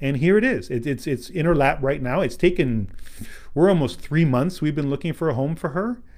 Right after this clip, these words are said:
and I don't care. It, it took three months, th-, but she's gonna get a deal.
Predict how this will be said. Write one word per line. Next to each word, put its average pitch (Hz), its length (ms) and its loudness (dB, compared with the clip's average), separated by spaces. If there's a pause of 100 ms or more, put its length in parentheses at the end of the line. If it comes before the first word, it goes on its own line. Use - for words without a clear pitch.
(460)
and 143 460 -4 (1600)
I 165 100 6
don't 262 120 2
care. - 360 -4 (100)
It, 175 140 -4
it 185 100 2
took 233 160 0
three 220 160 -2
months, 240 320 -2
th-, 165 220 -6
but 175 120 0
she's 202 200 -4
gonna 185 180 2
get 165 140 2
a 143 40 2
deal. 143 560 0